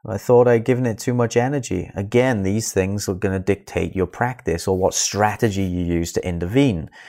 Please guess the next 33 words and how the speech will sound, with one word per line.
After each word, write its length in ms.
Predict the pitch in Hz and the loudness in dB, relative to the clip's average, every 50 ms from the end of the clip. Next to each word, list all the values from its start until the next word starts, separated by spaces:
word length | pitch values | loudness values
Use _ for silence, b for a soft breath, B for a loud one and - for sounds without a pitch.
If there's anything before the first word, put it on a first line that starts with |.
| B B B | B B B
It's 100 | B - _ | B -20 _
pointless 520 | - - - 131 139 135 117 107 101 - | -6 0 0 0 2 2 2 0 0 0
me 160 | 110 110 107 101 | 0 0 2 4
going 280 | 110 104 98 90 92 | 4 4 6 6 6
off 240 | 95 101 101 95 - | 6 4 4 4 2
and 140 | 98 92 92 | -2 0 2
working 360 | 92 92 92 92 - 95 95 | 4 2 2 2 -2 -6 -4
on 140 | 92 92 90 | -2 -2 -2
my 140 | 90 87 - | -2 -2 0
execution 760 | 95 92 92 - - - - - 123 127 120 - 117 95 | 0 -2 -2 -4 -12 -14 -4 -2 0 0 0 -2 -4 -2
of 120 | 90 90 - | -2 -4 -4
certain 340 | - - 90 82 80 82 82 | 0 0 0 0 0 -6 -10
shots 600 | - - 85 82 87 - - - - - - B B B B B B B B B B B _ | -4 0 0 0 0 0 -2 -8 -14 -16 -16 B B B B B B B B B B B _
if 220 | 101 107 - - | 0 0 2 2
it's 180 | 113 95 - 120 | 0 2 2 0
a 40 | 117 | 0
fear 560 | - - - - 139 139 139 123 104 90 85 | 0 -4 0 2 4 6 6 6 4 4 2
issue. 360 | 82 - - - 82 - - - _ _ _ _ _ _ _ _ _ _ _ _ _ _ | 0 -2 -2 -4 -4 -4 -4 -10 _ _ _ _ _ _ _ _ _ _ _ _ _ _
You 100 | 90 90 87 | -4 -2 -2
know, 160 | 85 87 87 | 0 0 2
in, 160 | 90 95 90 | 2 2 2
in 220 | 71 95 95 90 - _ | 0 0 -2 -2 -2 _
that 340 | - 107 117 - - - - | 0 0 0 0 -4 -12 -4
case, 300 | - 90 90 95 - - | -2 0 0 0 2 2
I 80 | 101 98 | 2 4
would 160 | 98 92 90 | 4 2 2
go 200 | 92 95 95 95 | 2 4 4 6
off 260 | 92 95 98 95 - | 6 4 4 2 0
and 200 | 95 92 90 87 B B B B B B B B 98 | -2 -2 -2 -4 B B B B B B B B -2
do 260 | - 110 110 104 101 | 2 4 6 6 6
a, 100 | 101 - | 4 4
use 260 | 113 107 107 107 98 | 4 2 2 4 2
a 80 | 101 | 2